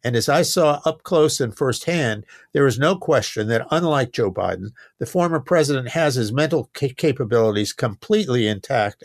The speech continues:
and ready to roll. But that there will be an ongoing battle for those nineteen Pennsylvania electoral votes for all of the twenty twenty-four election season, there can be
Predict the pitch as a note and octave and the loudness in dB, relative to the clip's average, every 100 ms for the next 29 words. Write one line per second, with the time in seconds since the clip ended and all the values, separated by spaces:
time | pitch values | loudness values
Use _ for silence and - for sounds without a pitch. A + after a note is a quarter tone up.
0 | - A2 B2 A#2+ A2 A2 A#2 G#2+ F2 _ | -6 0 2 2 0 2 4 4 0 _
1 | _ - _ - _ _ C3 C#3+ D#3 - | _ -20 _ -20 _ _ -2 2 0 2
2 | D#3+ C#3+ B2 D#3+ D3 C3+ C#3+ F3+ G3 F3 | 2 4 4 2 2 0 0 0 2 2
3 | D#3+ C3 C#3 D3+ B2+ A2 - B2 B2+ B2 | 2 2 2 4 2 0 0 2 4 4
4 | - C3+ D3+ - D3 A#2 D3+ B2 C3+ B2+ | 0 -2 -2 -2 -6 -2 -4 -2 -2 0
5 | B2 A#2+ A2+ A2+ - D3 C3+ A2 G2 F#2+ | -2 0 0 0 -2 2 2 2 -2 -4
6 | - _ - _ - C3 C#3+ D3 C#3+ A#2 | -8 _ -20 _ -2 2 4 4 2 -2
7 | - D3 C3+ - D3+ B2+ - D3 B2 A#2 | -4 -4 -4 -4 -4 -4 0 2 4 4
8 | B2+ - A2+ G2+ A#2+ G#2+ A#2 G#2 A#2 A2+ | 2 0 -6 -6 -4 -4 -4 -4 0 0
9 | - C3+ A#2 G2 A#2 | -2 -6 -6 -6 -8